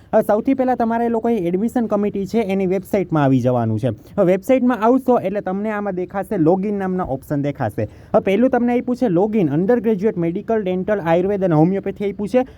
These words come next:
અને બીજું આપ્યું છે login for undergraduate પંદર ટકા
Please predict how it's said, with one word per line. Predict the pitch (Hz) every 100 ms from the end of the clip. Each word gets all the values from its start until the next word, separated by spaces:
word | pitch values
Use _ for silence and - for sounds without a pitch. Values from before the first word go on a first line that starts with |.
| -
અને | 190
બીજું | 165 165 269
આપ્યું | 254 240 226
છે | 214 226
login | 185 190 190 240
for | 226 226
undergraduate | - 170 220 190 190 175 202
પંદર | 180 180 233
ટકા | 220 170 196